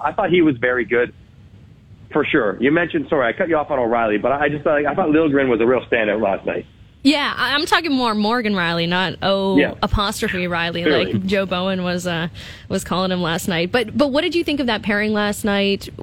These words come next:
Speaker 2: And what about Morgan Riley just as of late? How, how imperative? I heard you talking to Brian Hayes yesterday, uh, about how important it's going to be for the Leafs down the stretch to really have him find his game.
Speaker 1: Yeah, yeah. I mean, he scored another point now, so I think that does make it eight and eight, which is,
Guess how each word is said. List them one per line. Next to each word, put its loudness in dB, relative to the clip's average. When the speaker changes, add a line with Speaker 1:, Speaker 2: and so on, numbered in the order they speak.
Speaker 2:
And 4
what 0
about 0
Morgan 0
Riley 0
just -4
as 0
of -4
late? -4
How, 0
how 0
imperative? 0
I 0
heard 0
you -4
talking 0
to -2
Brian -2
Hayes -2
yesterday, -2
uh, 0
about 2
how 2
important 0
it's -4
going 0
to 0
be -2
for -4
the -2
Leafs -2
down -2
the -2
stretch -4
to 0
really 2
have 0
him -2
find -2
his -4
game. -4
Speaker 1:
Yeah, 2
yeah. 4
I 2
mean, 4
he 4
scored 2
another 2
point -2
now, 0
so 2
I 2
think 0
that 2
does 2
make 2
it 2
eight 0
and 0
eight, 2
which 2
is, 2